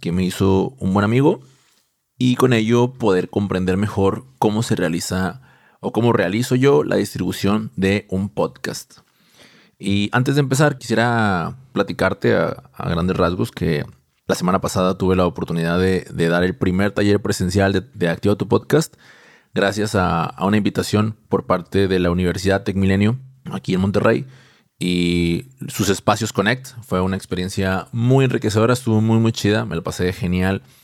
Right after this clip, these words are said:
conocí a muchísima gente. A la, aprovecho para agradecerle a Marcela, que fue quien generó la idea y concretó, digamos, el espacio y la oportunidad. Gracias, Marcela. Y, y bueno, también, por supuesto, todos los asistentes. Tuve,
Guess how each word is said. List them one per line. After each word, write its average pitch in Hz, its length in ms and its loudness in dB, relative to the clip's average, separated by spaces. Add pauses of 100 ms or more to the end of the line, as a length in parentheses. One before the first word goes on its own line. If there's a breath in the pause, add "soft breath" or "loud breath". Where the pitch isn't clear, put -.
(200 soft breath)
conocí 87 460 -2
a 90 60 -6
muchísima 95 360 -2
gente. 123 320 0
A 135 80 0
la, 90 220 -2
aprovecho 110 600 0 (240)
para 87 160 0
agradecerle 87 360 0
a - 20 2
Marcela, 95 440 0
que - 120 -8
fue 92 840 0 (200)
quien 95 300 -2
generó 90 280 0
la 107 100 2
idea 110 480 0
y 90 100 -4
concretó, 90 920 0 (280)
digamos, 90 580 -4
el 85 140 -2
espacio 87 480 -2
y 92 80 0
la 90 60 -2
oportunidad. 90 500 -4 (180)
Gracias, 95 280 -2
Marcela. 95 360 -2 (800 soft breath)
Y, 92 220 -2
y 95 100 -2
bueno, 127 240 0
también, 98 220 -2
por - 180 0
supuesto, 104 320 -2
todos 107 220 2
los 110 80 0
asistentes. 107 680 -2 (300)
Tuve, 85 420 -2